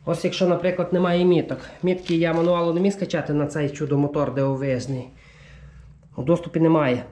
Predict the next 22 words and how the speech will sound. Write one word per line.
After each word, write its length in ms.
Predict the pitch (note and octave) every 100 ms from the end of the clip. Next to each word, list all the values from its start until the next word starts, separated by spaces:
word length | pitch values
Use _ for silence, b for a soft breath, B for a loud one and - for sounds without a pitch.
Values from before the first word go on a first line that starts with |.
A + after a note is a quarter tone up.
| -
так 160 | C#3
легко 260 | C#3+ C3 C#3
знайти. 440 | B2 C#3 C3 A#2+ - - -
Але 260 | D#3+ A#3+
мітки 300 | F#3+ F#3 F#3
насправді 460 | E3+ - E3+ D3 D3
є 220 | D3 E3
на 220 | C#3 C#3
маховику, 640 | C3+ C#3 C#3+ C#3 C#3 F#3 F#3
на 120 | C#3+
генераторі. 640 | C3 B2+ B2 A2 - G#2+ - - B B B B C#3
Виставляю 500 | - F#3+ F#3 F3+ F3+
так. 280 | C#3+ - - -
Верхня 280 | F3+ F#3+ F#3+
мертва. 540 | F3 F3 G3+ A#3 A3 - - - _ - - b b b _ -
Коли 280 | C#3+ C3+ B2+ - - - - - -
впуск 340 | - A#3+ A#3+ -
пішов, 340 | G#3 A3 G#3
клапан 320 | G3+ G3 G3
відкрився, 400 | F#3 - F#3+ -
закрився, 480 | F3 F3 E3+ E3 E3
другий. 400 | D#3 A3 G#3 G3+